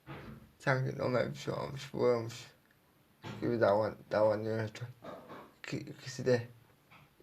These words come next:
ikisi de çok sakin. Çünkü niye? Ee,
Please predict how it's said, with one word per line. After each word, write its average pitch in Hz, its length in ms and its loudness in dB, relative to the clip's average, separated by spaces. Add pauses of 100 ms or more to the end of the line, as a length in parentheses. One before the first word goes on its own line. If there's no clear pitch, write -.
(100)
ikisi - 240 -8
de 120 100 0
çok 117 200 -8
sakin. - 260 -4 (1400)
Çünkü 147 380 -2
niye? 135 220 2 (1600)
Ee, 62 380 4